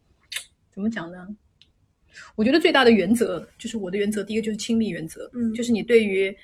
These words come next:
Speaker 1: 你的伴侣和你的那个另一半来说，他应该是最亲密的，他应该是跟你聊过最深入的人。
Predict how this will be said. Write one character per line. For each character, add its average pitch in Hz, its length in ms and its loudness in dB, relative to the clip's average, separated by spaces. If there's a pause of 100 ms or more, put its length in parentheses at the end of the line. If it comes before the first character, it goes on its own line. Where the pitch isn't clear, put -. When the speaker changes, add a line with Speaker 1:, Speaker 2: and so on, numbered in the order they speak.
Speaker 1:
你 190 100 -8
的 180 60 -6
伴 214 240 -2
侣 165 180 -6
和 196 160 -10
你 190 120 -6
的 160 120 -10
那 196 120 -8
个 143 280 -12 (540)
另 226 160 -2
一 214 80 0
半 202 160 -4
来 175 140 -8
说， 202 180 -8
他 226 140 -6
应 202 100 -8
该 214 100 -6
是 214 120 -10
最 208 100 -6
亲 185 220 -12
密 170 120 -14
的， - 120 -18
他 - 140 -10
应 226 100 2
该 233 100 2
是 226 100 -6
跟 214 140 -6
你 190 80 -8
聊 170 160 -8
过 208 180 -2
最 214 160 -6
深 208 220 -8
入 190 60 -8
的 170 120 -14
人。 156 140 -14